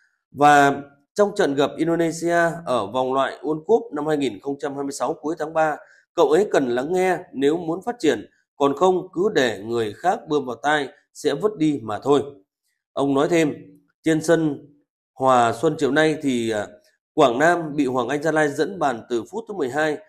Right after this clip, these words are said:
nhưng chỉ bốn phút sau họ đã gỡ hòa một đều nhờ công của Hoàng Vũ Sam Sơn. Ông Sơn cho rằng đội nhà bị trọng tài ép nên không có kết quả như mong muốn.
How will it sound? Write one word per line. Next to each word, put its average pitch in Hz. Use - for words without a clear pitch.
nhưng 185
chỉ 123
bốn 139
phút 202
sau 165
họ 135
đã 156
gỡ 165
hòa 165
một 120
đều 127
nhờ 110
công 143
của 110
Hoàng 127
Vũ 156
Sam 165
Sơn. 165
Ông 175
Sơn 196
cho 185
rằng 156
đội 135
nhà 127
bị 123
trọng 131
tài 131
ép 220
nên 147
không 156
có 156
kết 208
quả 123
như 139
mong 143
muốn. 143